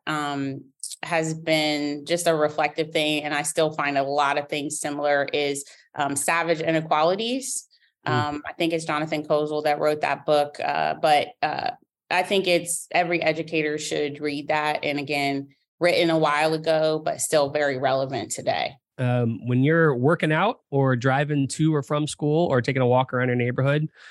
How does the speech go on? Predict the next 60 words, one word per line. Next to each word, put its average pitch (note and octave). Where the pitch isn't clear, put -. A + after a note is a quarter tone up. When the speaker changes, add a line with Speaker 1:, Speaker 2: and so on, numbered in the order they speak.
Speaker 2:
I'm B2
curious, D3
what's D3
on D3+
your B2+
playlist? A#2+
What A2
kind B2
of A2
music? D#3
What B2
kind A#2
of A2+
artists? C#3+
What A2
songs? C#3+
Uh, A#2
we B2
just, B2
I, C3
I C3
find D3+
that C3+
people D#3+
are B2+
really C3+
either C3+
connected D#3+
to F#3
music, F#3
or D3
we've C#3
had C3+
guests C3
that B2
music C3
doesn't A#2+
speak F#3
to D3+
them, B2+
but A#2+
they B2+
have, A#2+
you B2+
know, A2
something D3+
they A#2+
listen A#2+
to, F#3
to -
take D3
them D#3
to E3+
a D#3+
place. F3+
So C#3
I'm C3+
always C3
curious A#2+
what, B2